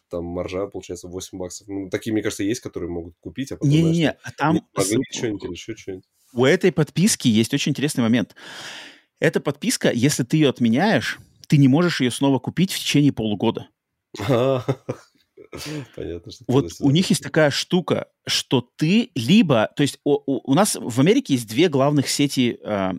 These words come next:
Speaker 2: две главных сети, э, ками-, кинотеатров.
Speaker 1: Кинотеатров.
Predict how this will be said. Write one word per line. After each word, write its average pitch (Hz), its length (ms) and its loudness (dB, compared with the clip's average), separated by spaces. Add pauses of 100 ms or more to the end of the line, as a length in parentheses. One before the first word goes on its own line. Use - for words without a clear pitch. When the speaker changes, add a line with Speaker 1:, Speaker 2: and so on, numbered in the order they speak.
(180)
Speaker 2:
две 117 300 0
главных 135 440 0
сети, 120 680 0
э, 101 180 -6
ками-, - 200 -4
кинотеатров. 117 420 -4
Speaker 1:
Кинотеатров. - 320 -16